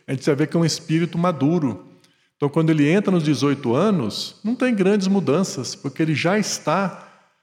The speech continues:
maduro, já tem responsabilidade.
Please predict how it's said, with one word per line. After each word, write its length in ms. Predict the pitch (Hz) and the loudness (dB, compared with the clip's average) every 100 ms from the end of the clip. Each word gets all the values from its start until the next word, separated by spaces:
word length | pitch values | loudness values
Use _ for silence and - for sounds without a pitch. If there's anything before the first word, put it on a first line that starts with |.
| _ _ _ | _ _ _
maduro, 560 | 131 127 107 135 139 110 | -4 -2 0 2 2 2
já 140 | 110 | -4
tem 160 | 107 120 | -2 -2
responsabilidade. 1200 | 120 - 110 117 110 107 90 110 120 104 92 | -2 -4 -6 -6 -4 -6 -4 -4 -4 -4 -10